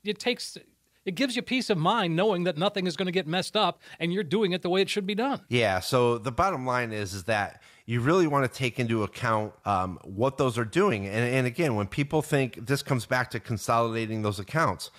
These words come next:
Speaker 2: consolidate those accounts, make sure that they're all working for you. I really don't see a reason to have multiple accounts, you know, like four, three or four or five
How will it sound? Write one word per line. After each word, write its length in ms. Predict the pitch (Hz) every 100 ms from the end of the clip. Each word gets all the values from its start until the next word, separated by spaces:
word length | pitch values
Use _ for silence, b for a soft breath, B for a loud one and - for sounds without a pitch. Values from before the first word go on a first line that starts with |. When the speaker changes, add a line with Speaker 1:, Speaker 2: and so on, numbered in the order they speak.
| B B
Speaker 2:
consolidate 720 | - 131 - 135 151 147 151
those 220 | 143 127 117
accounts, 500 | - 151 123 - 85
make 300 | 95 139 156
sure 180 | -
that 160 | 135 127
they're 160 | 120 120
all 160 | 117
working 380 | 113 113 117 113
for 180 | - 110
you. 380 | 120 120 87 78 B B B
I 80 | 127
really 240 | 180 208
don't 160 | 151 110
see 160 | -
a 60 | 131
reason 400 | 107 127 120 107
to 80 | 101
have 640 | - 139 123 104 101 92 - B B
multiple 680 | 104 117 123 - - 113 101
accounts, 720 | 98 - 131 120 - - -
you 160 | - 113
know, 100 | 101
like 260 | 95 98 -
four, 440 | - 123 120 92
three 260 | - 123 120
or 100 | 98
four 280 | - 113
or 40 | 101
five 480 | - 113 113 90